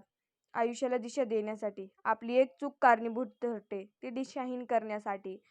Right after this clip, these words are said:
किती कष्ट घ्यावे लागतात यशाचे शिखर चढण्यासाठी. क्षणभर गर्व कारणीभूत ठरतो वरून खाली पडण्यासाठी. लक्षात असू द्या, माऊली म्हणतात, स्वामी म्हणतात, "आनंदाने जगायचा सोपा उपाय. जी माणसे हक्काने आपल्याकडे येतात,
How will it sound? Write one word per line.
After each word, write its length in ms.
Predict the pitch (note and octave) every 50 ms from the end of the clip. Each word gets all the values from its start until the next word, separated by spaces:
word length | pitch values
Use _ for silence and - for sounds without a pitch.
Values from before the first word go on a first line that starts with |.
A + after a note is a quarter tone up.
| _ _ _ _ _ _ -
किती 200 | D4 C4+ E4+ E4+ E4+
कष्ट 240 | E4 E4 E4+ F4 E4
घ्यावे 380 | C4 C4+ C#4+ B3 A#3+ B3 B3
लागतात 320 | B3 A#3+ A#3 A#3 - B3+ B3
यशाचे 480 | B3 A#3 A3 A3+ A3 B3+ A3+ A3+ A#3 A#3+
शिखर 320 | A3+ B3+ A3+ - B3 A#3+ A#3 -
चढण्यासाठी. 640 | A#3+ A3 G#3 A3 A3+ A3+ - A#3+ A3+ A3 A#3 B3
क्षणभर 840 | B3+ - _ _ _ _ _ _ - - D4 C4+ C4 B3+ B3 C#4 C#4
गर्व 320 | C#4 A#3+ C4 B3+ C4 C4+ C4
कारणीभूत 500 | C4 C4+ B3 A#3 A3 A#3 A#3 A#3 B3 G#3+
ठरतो 420 | G#3 C4+ A#3 G#3+ G#3+ G#3+ G#3 G3
वरून 380 | G3+ G#3+ A3 A3+ A3+ A#3 A#3 A#3+
खाली 260 | A#3 B3 A3 G#3+ A#3 C#4+ - _ _ _
पडण्यासाठी. 720 | B3+ A#3 A3 G#3 A#3 A#3 A#3 - A#3+ G#3+ G3+ - G3+ F#3+ G#3+ - _ - - - _ _ _ _ _ _ _ _ _ -
लक्षात 440 | C4 C4 C4 C4 - - E4 D#4 D#4
असू 220 | D4 C#4+ D4 C#4+
द्या, 200 | A#3 G#3+ G#3 G3+ A3 - _ -
माऊली 360 | A#3 A#3+ A#3+ A#3+ B3 C4 D4
म्हणतात, 420 | C#4+ C4+ C#4+ C#4 B3+ A#3 G#3+ G3 G#3+ - _ _ _ _ _ _ _ _ _ _ _ _ _ _ _ _ _ _ _ _ _ _ _ _ - - _ _ _ _ _ _ _ _ _ _
स्वामी 420 | _ - - D4+ C#4 C4 C4 C#4 D#4+
म्हणतात, 380 | E4 E4+ C#4+ A#3+ G#3+ A3+ A#3+ A#3+ - _ _ _ _ - -
"आनंदाने 640 | - C4 C4+ D4 D#4 D#4 D4+ D#4 D4+ D4+ D#4 E4 D#4+
जगायचा 480 | C4 C#4 C4 A#3+ B3+ B3+ B3+ B3+ C#4+
सोपा 380 | D4 C#4+ D4+ B3 - - - B3
उपाय. 340 | A#3+ A3+ A3 - G#3+ G3+ G#3
जी 180 | G3 A#3 D4
माणसे 360 | D4+ D4+ C4+ B3 B3 B3 D4 C#4+
हक्काने 400 | C4+ B3+ - - A#3+ A#3+ B3+ C4+
आपल्याकडे 500 | B3+ A#3+ A#3+ A#3+ A#3+ A#3+ B3 A#3+ A#3 B3
येतात, 320 | A#3 A3 G#3+ - G3+